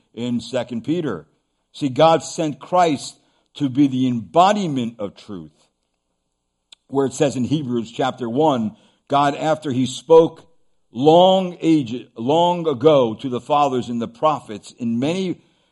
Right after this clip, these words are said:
portions and in many ways, in these last days spoken to us in his Son." See, God gave us truth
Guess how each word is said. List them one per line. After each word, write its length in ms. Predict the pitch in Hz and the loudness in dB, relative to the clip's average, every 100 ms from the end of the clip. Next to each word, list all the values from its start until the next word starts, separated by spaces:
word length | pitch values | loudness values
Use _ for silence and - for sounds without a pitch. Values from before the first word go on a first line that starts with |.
| _ | _
portions 560 | - 196 185 139 120 120 | -2 -2 -2 -6 -8 -6
and 100 | 120 | -4
in 140 | 120 | -2
many 240 | 143 180 | -2 -2
ways, 460 | 170 165 156 135 113 | 0 2 4 2 -4
in 340 | 170 180 202 185 | -2 0 0 -4
these 300 | 185 196 139 | -4 -6 -4
last 460 | 139 165 175 - | -2 0 -2 -4
days 320 | 160 156 143 - | -4 -2 -2 -4
spoken 580 | - - 180 196 180 | -12 2 4 4 -4
to 160 | - - | -10 -8
us 460 | 135 131 - - - _ _ _ - | -2 -2 -2 -14 -20 _ _ _ -6
in 200 | 139 135 | -6 -4
his 260 | 113 117 | -4 -6
Son." 600 | - - 120 110 87 67 _ _ _ _ _ _ _ _ _ | -8 -8 -6 -6 -10 -16 _ _ _ _ _ _ _ _ _
See, 500 | - 165 135 104 - _ _ _ _ _ 101 | -2 2 2 -2 -12 _ _ _ _ _ _
God 400 | 160 165 165 127 | 2 4 4 2
gave 260 | 147 160 135 | 2 4 2
us 220 | 123 - | -4 -10
truth 420 | - 165 139 98 | -8 -4 -4 -6